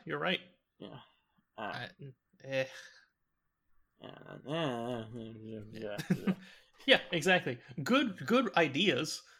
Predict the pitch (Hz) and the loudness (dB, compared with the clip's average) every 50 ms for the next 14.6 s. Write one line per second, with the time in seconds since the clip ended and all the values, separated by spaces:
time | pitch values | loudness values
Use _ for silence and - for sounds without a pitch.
0 | _ _ _ - - 139 135 135 135 131 131 123 123 127 - - _ _ _ _ | _ _ _ -4 0 2 4 4 4 4 4 2 0 -4 -6 -10 _ _ _ _
1 | - - 147 143 147 - - 202 233 190 156 143 135 139 151 - - _ _ _ | -2 2 4 4 4 4 2 2 6 6 6 6 6 4 2 -2 -8 _ _ _
2 | _ _ _ _ _ _ _ _ _ - 131 127 131 131 - - 208 196 185 170 | _ _ _ _ _ _ _ _ _ -4 -2 -2 -2 0 4 6 8 8 8 6
3 | 180 - 170 156 151 165 175 180 175 - - 220 214 202 180 160 147 143 139 139 | 6 4 2 4 4 4 4 2 2 2 2 4 6 6 6 6 6 4 2 0
4 | - _ _ _ _ _ _ _ - - - - 120 113 117 117 113 - 143 139 | -4 _ _ _ _ _ _ _ -16 -12 -8 -6 -4 -4 -2 -2 0 4 4 4
5 | 139 131 127 143 139 135 131 - - 120 110 104 - - 117 - - - - - | 4 4 2 2 2 2 0 -2 -6 -6 -6 -6 -6 -6 -8 -10 -12 -12 -8 -6
6 | 151 147 - - 233 - 285 233 214 - - - _ _ _ _ _ _ _ - | -6 -4 -2 0 0 2 2 2 0 -2 -4 -10 _ _ _ _ _ _ _ 0
7 | 240 269 - - - 185 156 147 143 - - - - 240 277 285 277 - 262 220 | 0 0 0 0 0 2 2 2 0 -2 -2 4 8 8 8 8 8 6 8 8
8 | 185 170 170 160 151 147 135 135 143 - _ _ _ _ - 190 190 175 180 - | 8 8 6 4 0 -6 -8 -10 -12 -16 _ _ _ _ 4 4 4 4 4 2
9 | - 180 160 156 147 147 143 135 143 143 143 139 131 - - - _ - - - | 0 0 2 4 6 6 6 4 4 2 0 -2 -4 -8 -16 -20 _ -12 -6 -4
10 | 180 165 147 156 143 143 139 139 135 127 - - 160 151 - - - 170 190 214 | -2 2 4 4 4 4 4 2 -2 -6 -4 -4 -4 -4 -4 -4 -6 -4 -2 0
11 | 262 277 269 _ _ _ _ _ _ _ _ _ _ _ _ _ _ _ _ _ | 0 -2 -2 _ _ _ _ _ _ _ _ _ _ _ _ _ _ _ _ _
12 | - - 165 156 143 143 - 151 147 143 202 247 220 233 254 254 214 - - - | 4 6 8 8 8 6 6 4 2 2 4 2 2 2 2 2 2 2 2 4
13 | 208 196 202 190 180 170 165 160 156 143 - - - 156 147 143 - 127 151 143 | 4 6 6 4 4 4 2 4 2 2 0 0 0 2 2 2 2 4 6 6
14 | 143 143 - - - 131 123 120 120 117 113 - | 6 4 0 0 0 2 2 2 0 -4 -6 -8